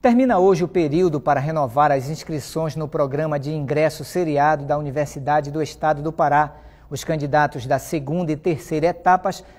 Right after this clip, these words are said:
devem solicitar a renovação pela internet. A taxa cobrada na inscrição pode ser paga até amanhã.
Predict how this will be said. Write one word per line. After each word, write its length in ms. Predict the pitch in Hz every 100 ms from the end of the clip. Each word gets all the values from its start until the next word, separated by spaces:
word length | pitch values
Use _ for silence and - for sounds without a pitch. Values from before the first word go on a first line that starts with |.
| -
devem 260 | 185 202 196
solicitar 840 | 208 185 180 175 - 170 160 - -
a 40 |
renovação 600 | 160 175 165 156 - 170
pela 200 | 165 175
internet. 640 | 185 190 156 156 151 - - - - -
A 120 | 143
taxa 280 | 165 151 151
cobrada 520 | 170 143 147 143 131
na 100 | 147
inscrição 580 | 160 - 180 - 196 196 - -
pode 220 | 190 170
ser 240 | - 190 -
paga 320 | - 175 160
até 180 | - 202
amanhã. 500 | 208 156 147 147